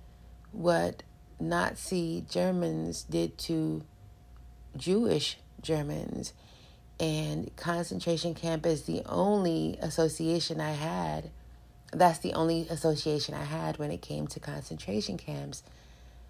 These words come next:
learning about, um, getting educated by the American education system. But as an adult, I've learned about other concentration camps. Uh, before today,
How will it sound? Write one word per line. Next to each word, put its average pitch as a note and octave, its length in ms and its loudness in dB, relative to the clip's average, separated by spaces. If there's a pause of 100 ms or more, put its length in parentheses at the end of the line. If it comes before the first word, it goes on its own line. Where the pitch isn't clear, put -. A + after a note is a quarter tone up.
(320)
learning D#3 420 4
about, D3+ 480 0 (920)
um, - 540 -4 (260)
getting F#3+ 360 10
educated D#3 880 2 (480)
by D#3 220 4
the D#3 120 2
American D3+ 640 2
education - 600 -4
system. - 580 -6 (960)
But F3+ 380 8
as D#3 200 2
an D#3+ 80 -4
adult, D#3+ 500 0 (100)
I've D3 220 -4
learned D3+ 200 -2
about D3 280 -2 (140)
other F3 560 0 (640)
concentration - 720 -4
camps. D3 580 -8 (680)
Uh, D3 300 2
before F#3 360 2
today, D#3 760 -2